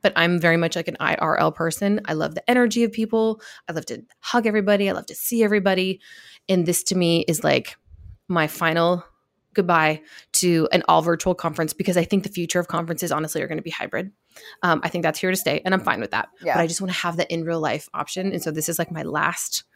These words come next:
Speaker 1: like, hurrah on the
Speaker 2: <laughs>
Speaker 1: only I R L. But I was like, "Y'all, if we're gonna do this, can, since we're all vaccinated, can we be at least together in community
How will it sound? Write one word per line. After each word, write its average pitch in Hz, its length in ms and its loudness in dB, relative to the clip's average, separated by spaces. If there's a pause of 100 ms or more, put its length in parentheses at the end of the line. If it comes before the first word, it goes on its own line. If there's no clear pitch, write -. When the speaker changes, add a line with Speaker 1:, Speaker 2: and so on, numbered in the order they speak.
(340)
Speaker 1:
like, 180 140 0
hurrah 160 500 2 (320)
on 185 80 6
the - 80 4
Speaker 2:
<laughs> - 40 2
Speaker 1:
only 175 300 6
I 147 140 4
R 151 200 4
L. 123 240 4
But 156 140 2
I 151 60 2
was 151 100 -4
like, 151 220 -4
"Y'all, 156 320 2
if - 100 -8
we're 151 80 -4
gonna 143 160 -8
do 170 320 0
this, 147 340 -2 (220)
can, 165 380 0
since 160 180 -4
we're 151 120 -2
all 160 100 2
vaccinated, 156 680 0 (380)
can 170 320 -2
we 175 80 2
be 165 280 0
at 156 80 0
least 160 180 0
together 156 340 2
in 151 320 0
community 151 720 2